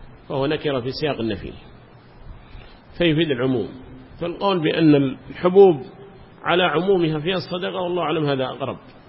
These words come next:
أما شيخ الإسلام فيشترط القوت أن يكون قوتاً، أن النبي صلى الله عليه وسلم قال: "ليس في حب ولا تمر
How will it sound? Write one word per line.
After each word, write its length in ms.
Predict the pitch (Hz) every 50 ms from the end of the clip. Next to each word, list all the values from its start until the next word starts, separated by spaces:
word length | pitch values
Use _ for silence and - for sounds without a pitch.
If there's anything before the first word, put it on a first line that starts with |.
| - - - - - - - - - - - -
أما 180 | 170 175 170 151
شيخ 220 | - 165 165 147
الإسلام 520 | 147 139 127 - 135 151 170 170 165 156
فيشترط 1120 | 147 - 139 143 147 143 143 - - - 165 160 - 175 165 - - - 160 151 160 160 160 - - - - 143
القوت 580 | 151 147 - 165 160 143 107 - - - - - - - - - -
أن 80 | 147
يكون 280 | 143 135 - 156 156 135
قوتاً، 360 | 127 117 156 156 143 - 113 101 98 - - - - - - - - - - - - - - - - - - - - - - - - - - - - 156
أن 180 | 170 185 196
النبي 420 | 196 202 202 208 208 240 247 233 214 -
صلى 180 | 208 208 208 208
الله 380 | 208 214 214 214 190 196 202
عليه 340 | 185 180 202 214 214 214 196
وسلم 500 | 202 196 - - 220 208 208 196 190 180
قال: 260 | 180 - 214 214 214
"ليس 340 | 202 190 196 214 214 - 196 190 -
في 140 | 160 175 165
حب 480 | - 190 202 196 180 180 175 135 107 98 - - - - - - - - - - - - - -
ولا 340 | - 196 196 190 214 220 214
تمر 560 | - 202 214 226 220 208 185 175 143 117 104